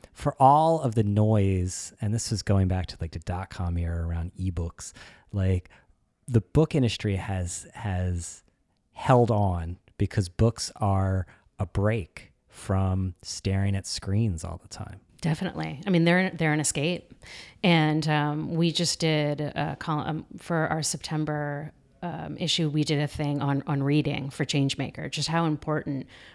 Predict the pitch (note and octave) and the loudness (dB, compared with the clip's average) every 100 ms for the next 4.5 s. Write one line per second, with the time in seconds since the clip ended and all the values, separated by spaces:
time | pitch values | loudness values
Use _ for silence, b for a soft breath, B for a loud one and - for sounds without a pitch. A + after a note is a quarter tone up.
0 | B D3+ D3+ A3 D#3 C3+ - C#3+ - - | B -2 2 2 2 0 -2 -4 -4 -6
1 | - - B B B - E3 D#3 D3 D3 | -6 -8 B B B -2 2 2 2 -2
2 | D3 D#3 - F3+ D#3+ E3 D#3+ D3+ D#3 D3+ | -4 -6 -2 0 2 2 2 2 0 0
3 | C#3 C3+ - E3 - D3 D#3+ C3 A#2+ B2 | -2 -4 0 0 2 2 0 -2 -4 -4
4 | F3 - C#3+ - C3+ | -2 -2 -2 -4 -6